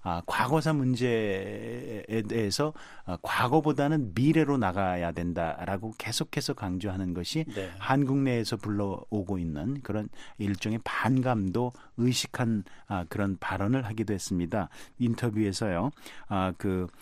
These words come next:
Speaker 1: 그 한국과 일본 관계에 있어서 역사적인 민감성을 충분히 인식하고 있다, 이런
Speaker 2: 네.
Speaker 1: 발언도 했습니다.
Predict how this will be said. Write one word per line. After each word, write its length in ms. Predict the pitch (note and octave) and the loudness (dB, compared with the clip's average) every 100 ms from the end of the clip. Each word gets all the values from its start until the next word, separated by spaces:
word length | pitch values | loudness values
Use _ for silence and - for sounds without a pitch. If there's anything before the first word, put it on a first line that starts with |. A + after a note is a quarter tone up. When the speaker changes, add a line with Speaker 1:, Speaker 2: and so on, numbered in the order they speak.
| - - - | -18 -16 -10
Speaker 1:
그 320 | - G2 F#2 E2+ | -4 -2 -2 -4
한국과 640 | - C#3+ C#3+ C3+ B2+ D#3 | 0 4 4 4 2 2
일본 440 | B2 C#3 C3+ D3+ C3+ | 6 6 6 6 4
관계에 420 | A2 G2+ G2 G2 | 2 2 2 0
있어서 440 | E2+ - - B2 - - - | 0 -4 -2 -4 -6 -18 -6
역사적인 760 | F2 - - G#2+ A#2+ C3 A2+ F2 | -4 -2 -2 0 0 0 0 0
민감성을 800 | G2+ G2+ G2 F#2+ - G2 B2+ B2+ | 0 0 0 0 0 0 0 -2
충분히 460 | - D#3+ A#2+ A2+ B2+ | -2 0 2 2 0
인식하고 640 | G2 G2 - - G2 F2+ | 0 -2 -4 -6 -4 -4
있다, 360 | - D#2 D#2+ - | -4 -6 -8 -4
이런 300 | - F#2+ F#2+ | 0 0 0
Speaker 2:
네. 60 | F2 | -4
Speaker 1:
발언도 640 | - - G2 F#2+ F#2 F#2 - - - | -6 -4 -2 -2 -2 -4 -8 -18 -10
했습니다. 560 | G#2+ - D#2+ C#2 D2 | -6 -4 -6 -10 -14